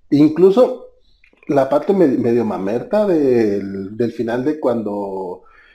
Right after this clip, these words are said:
en el número de Wolverine que, que, que ya van, este, que va el avión,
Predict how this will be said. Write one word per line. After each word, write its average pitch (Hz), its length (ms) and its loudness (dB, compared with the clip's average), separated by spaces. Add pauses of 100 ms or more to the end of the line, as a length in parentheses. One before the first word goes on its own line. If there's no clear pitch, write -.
(140)
en 123 160 2
el 120 80 2
número 156 220 4
de 135 60 4
Wolverine 139 440 2
que, 104 300 -6
que, - 220 -8
que 104 160 -8
ya 113 100 0
van, 123 240 2
este, - 320 -8
que 113 100 -4
va 101 120 -2
el 117 280 0
avión, 117 640 0